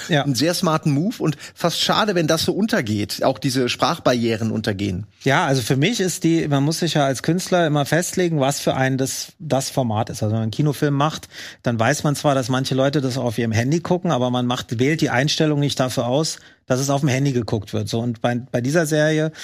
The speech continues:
Speaker 1: war für mich das eine internationale Serie. Die ist ja auch, wird ja nicht nur in Deutschland rauskommen, sondern weltweit. Ist ja mit C B S eine Produktion. Und de-, für mich ist das Original das Deutsch, Englisch, Arabisch gemischte.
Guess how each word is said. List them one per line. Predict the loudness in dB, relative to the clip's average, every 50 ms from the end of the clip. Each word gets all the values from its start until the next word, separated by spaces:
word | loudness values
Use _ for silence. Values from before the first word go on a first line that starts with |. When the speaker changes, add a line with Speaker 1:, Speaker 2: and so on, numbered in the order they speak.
| -16 -16 -6 _
Speaker 1:
war | 0 0 0
für | 2 0
mich | 0 2 0 0 -2
das | -4 -4 -4 -2
eine | -4
internationale | -2 -2 -2 0 0 -2 -2 -2 -2 -2 0 0 0 0
Serie. | 0 0 2 2 0 0 0
Die | -2
ist | -4 -4 -4
ja | -4
auch, | -4 -4 -4
wird | -4 -4 -2 -2 -2
ja | -2
nicht | -2 -4 -4 -4
nur | -4 -2
in | 0
Deutschland | 0 0 0 0 -2 -2 -2
rauskommen, | -2 -2 -2 -4 -4 -4 -4 -2
sondern | -2 -2 -2 -2 0
weltweit. | 0 0 -2 -2 -2 -2 0 0 0 0
Ist | -2 -4 -4
ja | -2 -2
mit | -2 -2 -2
C | -4 -4
B | -2 0
S | 0 0 -2 -2 -2
eine | -4
Produktion. | -4 -4 -4 -6 -4 -4 -4 -2 -2 -2 -2 -4 -6 -10 -16 -20 -20 -20 -20 _
Und | -6 -2 0 0 0 0 -2 -4 -4
de-, | -4
für | -2 0 0
mich | 0 2 0 0 -2
ist | -4 -4 -6 -4 -4 -4
das | -4 -4 -6 -8 -4
Original | -2 0 0 2 2 2 2 2 4 4 4 2 0
das | -2 -4 -4 -2
Deutsch, | 0 2 2 0 0 -2
Englisch, | -2 -2 -2 0 0 0 0 -2 -2 -4 -4 -6 -8 -6
Arabisch | -4 -2 0 2 2 2 2 0 -2 -2 -2
gemischte. | -2 0 0 0 0 0 0 0 0 0 -2